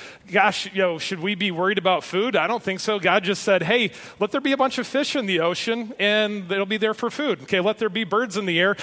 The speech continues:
I'm not sure what a chicken is. I'm still confused about that, okay? Um, <laughs> okay. And, uh, <laughs> that's dinner. <laughs> They were never supposed to fly 'cause he knew that, uh, you know, we're not smart enough to catch 'em. But if you put 'em on the ground and they can't fly, we'd be taken care of, okay?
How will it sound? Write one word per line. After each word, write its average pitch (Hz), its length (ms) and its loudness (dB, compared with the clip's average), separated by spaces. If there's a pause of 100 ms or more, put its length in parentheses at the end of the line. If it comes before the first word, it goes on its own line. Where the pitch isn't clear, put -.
(120)
I'm 247 80 0
not 294 160 2
sure 285 140 -2
what 214 80 2
a - 20 0
chicken 196 380 0
is. 147 180 -2
I'm 165 80 -4
still 196 220 -4
confused 165 420 -6
about 135 280 -4
that, 151 260 2
okay? 190 280 0 (380)
Um, 175 420 0 (960)
<laughs> - 340 -6 (1200)
okay. - 320 -6 (680)
And, 233 300 0
uh, 233 100 4 (240)
<laughs> 202 340 0
that's 220 220 0
dinner. 170 380 2 (400)
<laughs> - 420 -4
They 196 100 0
were 220 80 0
never 233 180 4
supposed 233 300 0
to 208 80 -2
fly 156 320 2
'cause 175 280 -2
he 208 120 -2
knew 208 160 2
that, 185 280 0
uh, 170 380 4
you 175 80 -2
know, 180 60 0
we're 196 100 -2
not 202 160 2
smart 196 220 0
enough 190 180 2
to 185 60 0
catch 190 300 2
'em. 147 100 -4
But 143 100 -4
if 131 60 -10
you - 80 -18
put 196 100 -2
'em 196 60 -2
on 208 100 4
the 196 60 2
ground 196 300 2
and 190 60 -2
they 160 60 0
can't 190 220 0
fly, 190 340 4
we'd 180 400 -6
be 165 100 -4
taken 170 280 -2
care 160 220 0
of, 110 200 -6
okay? 165 240 0